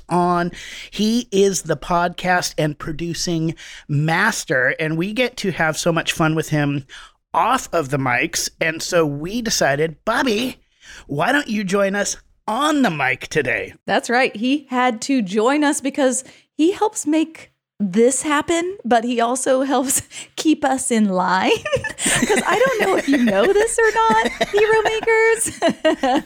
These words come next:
Speaker 2: <laughs> Uh, J J and I can get off track pretty easily. Would you say,
Speaker 1: Yeah.
Speaker 2: J J?
Speaker 1: Little bit, little bit, little bit. And so Bobby's always there to bring us back.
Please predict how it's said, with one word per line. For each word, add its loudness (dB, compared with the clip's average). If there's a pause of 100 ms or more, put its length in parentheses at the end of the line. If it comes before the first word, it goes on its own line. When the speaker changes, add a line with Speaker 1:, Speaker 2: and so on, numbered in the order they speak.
Speaker 2:
<laughs> - (400)
Uh, 4
J -4
J 2 (120)
and -2
I 2
can 0
get 0
off 0
track 0 (460)
pretty 4
easily. 0
Would 2
you 2
say, 0
Speaker 1:
Yeah. 4
Speaker 2:
J 2
J? 0 (340)
Speaker 1:
Little 0
bit, 0 (100)
little 2
bit, -2
little 0
bit. -2
And -4
so -2
Bobby's 2
always 0
there 2
to -2
bring 0
us -4
back. -2